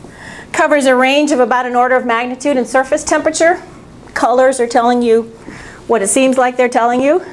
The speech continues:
The hotter objects are on the left and look bluer. What I maybe should focus on is the sequence, the main sequence, where ninety percent of stars are found. There's a mass range here of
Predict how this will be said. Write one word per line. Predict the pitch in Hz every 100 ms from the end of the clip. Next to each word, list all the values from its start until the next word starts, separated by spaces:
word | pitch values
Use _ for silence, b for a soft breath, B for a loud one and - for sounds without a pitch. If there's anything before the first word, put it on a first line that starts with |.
| B
The | 190
hotter | 185 226 226
objects | 208 208 247 240 233
are |
on | 214
the | 214
left | 208 208 262 -
and | 240
look | 202 220
bluer. | 190 208 208 233 262 - B B B B B B B
What | 302
I | 285 269 277 -
maybe | 269 294 285
should | 277 269
focus | - 285 277 277 -
on | 254 254 254
is | - 240 233 214
the | 262 233
sequence, | - 285 262 262 285 -
the | 220
main | 202 208
sequence, | 208 302 - 311 311
where | 208
ninety | 208 196 208
percent | 214 214 226 208
of |
stars | 196 226 208 196
are | 190
found. | - 226 220 220 214 B B B B B
There's | 359 359
a | 262
mass | 254 285 311 -
range | 294 269 262 262
here | 269 262 247
of | 226 220 214 214